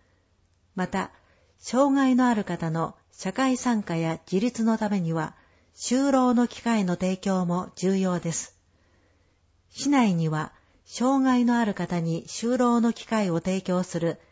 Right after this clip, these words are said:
障害者就労施設等があり、それぞれの施設で商品やサービスを提供しています。障害者週間をきっかけに、皆さんも障害について考えてみませんか？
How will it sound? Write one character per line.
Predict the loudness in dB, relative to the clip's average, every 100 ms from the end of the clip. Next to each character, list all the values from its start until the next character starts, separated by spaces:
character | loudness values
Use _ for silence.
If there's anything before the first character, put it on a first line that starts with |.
| _ _
障 | -2 0 2
害 | 0 0
者 | -2 -4
就 | -6 -4 -2 0
労 | -2 -2
施 | -4
設 | -2 -2 -4
等 | -4 -4 -2
が | -4 -4
あ | -4
り、 | -6 -12 _ _ _ _
そ | -2
れ | 2 2
ぞ | 2
れ | 2
の | 0 -2
施 | -2
設 | -2 -2 -4
で | -4 -6 -10 _
商 | -4 2 2
品 | 2 0 0
や | 0 -2
サ | -4 -4 -2
ー |
ビ | -4
ス | -4 -2
を | -2
提 | -2 -4
供 | -4 -4
し | -4
て | -4 -4
い |
ま | -4 -6
す。 | -10 -16 _ _ _ _ _ _ _ _ _ _ _ _
障 | -12 -2 2 4
害 | 4 2
者 | 2 -2
週 | 0 0 0
間 | 0 0 0
を | -4
き | -8
っ |
か | -6 -4
け | -2
に、 | -2 -2 -6 _ _ _
皆 | 0 2 2
さ | 2 0
ん | 0
も | -2 -4
障 | -6 0 2
害 | 4 4
に | 4 2
つ | -2
い | -2
て | -2 -4
考 | -2 0 0
え | 0
て | -2 -4
み | -2
ま | -4
せ | -4 -6
ん |
か？ | -6 -10